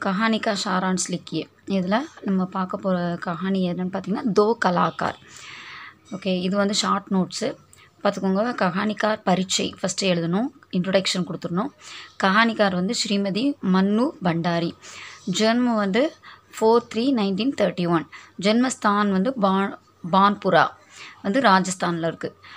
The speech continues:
அடுத்தது கிருத்தியான். கிருத்தியானா அவங்களோட க-, creations என்னெல்லாம் அவங்க வந்து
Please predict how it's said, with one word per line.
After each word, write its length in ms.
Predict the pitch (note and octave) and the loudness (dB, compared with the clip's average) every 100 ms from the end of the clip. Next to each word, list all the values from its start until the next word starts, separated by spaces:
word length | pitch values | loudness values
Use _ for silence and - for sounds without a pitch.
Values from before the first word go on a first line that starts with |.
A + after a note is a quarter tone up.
| - | -8
அடுத்தது 400 | - F#3 G3+ C4 - | -2 0 0 -4 -2
கிருத்தியான். 560 | C4 - A#3+ G3+ E3+ - _ - - | -2 -2 0 2 2 -2 _ -10 -6
கிருத்தியானா 420 | A3+ B3 A#3 A3 C#4 B3+ | -4 -2 -2 0 0 2
அவங்களோட 340 | G3+ G3+ B3 - | 2 0 0 -2
க-, 380 | G#3 G3 G3 F#3+ | 0 2 0 -2
creations 640 | A3 G#3 G3 - F#3+ - - | 0 0 0 0 0 0 -4
என்னெல்லாம் 240 | G#3 G#3 G3 | 0 2 2
அவங்க 320 | G#3 G3 F3+ | 0 0 0
வந்து 540 | F3 F3+ G3 F#3 F3 | -2 -2 0 -2 -4